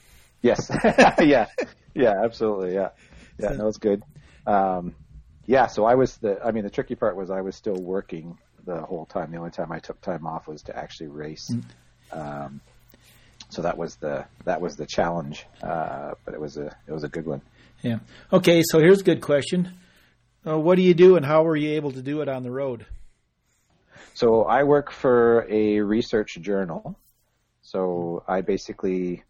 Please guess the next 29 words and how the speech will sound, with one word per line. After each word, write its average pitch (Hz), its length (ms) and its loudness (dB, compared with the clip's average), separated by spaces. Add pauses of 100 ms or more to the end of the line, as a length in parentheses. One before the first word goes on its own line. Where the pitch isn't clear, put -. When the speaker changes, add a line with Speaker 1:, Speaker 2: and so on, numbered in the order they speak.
Speaker 1:
manage, 92 720 -6 (180)
uh, 85 200 -4
when, 82 380 -8
when 87 180 -6
a 87 60 -6
researcher 95 480 -4
does 85 440 -6 (280)
research 92 500 -2
and 80 100 -8
then 80 100 -8
wants 82 200 -8
to 90 80 -8
publish 98 440 -4
it, 82 180 -4 (360)
they 85 140 0
submit 82 460 -6 (460)
their 76 560 -6 (140)
publication 85 600 -6
findings 78 440 -6
to - 140 -8
a - 40 -4
journal. 143 340 -6
So - 140 -10
I'm 175 140 -4
a 170 60 -8
person 180 380 -2
who 151 140 -10
manages - 640 -6
that, 69 280 -6